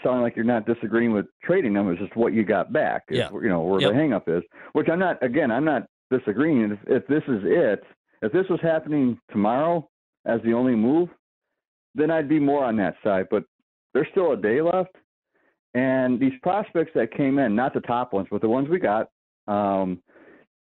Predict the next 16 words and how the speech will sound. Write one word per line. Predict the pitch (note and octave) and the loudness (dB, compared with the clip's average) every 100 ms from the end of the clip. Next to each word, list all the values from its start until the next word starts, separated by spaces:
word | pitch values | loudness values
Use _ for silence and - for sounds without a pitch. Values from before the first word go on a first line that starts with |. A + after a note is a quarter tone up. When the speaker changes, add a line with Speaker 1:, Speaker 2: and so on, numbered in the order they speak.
| _ _ - | _ _ -2
Speaker 1:
are | C#3 | 2
they, | D#3 D3+ - | 2 0 -2
I, | C3+ C#3+ | -2 -2
and | B2 C3 | -2 -2
I | D3+ | 0
don't | D#3+ D#3+ | 0 0
know | C#3+ C#3+ | 2 2
this | D3 C#3+ | 2 0
'cause | A#2 | -2
I'm | A#2 | 0
not | B2 B2 A#2 | 2 0 0
by | A#2 A#2 | 0 0
a | |
computer | A2 G#2+ B2 A#2+ A#2 | -2 -4 -2 0 0
to | G2+ G2+ - | 0 -8 -2
say | A#2+ A2+ | 0 2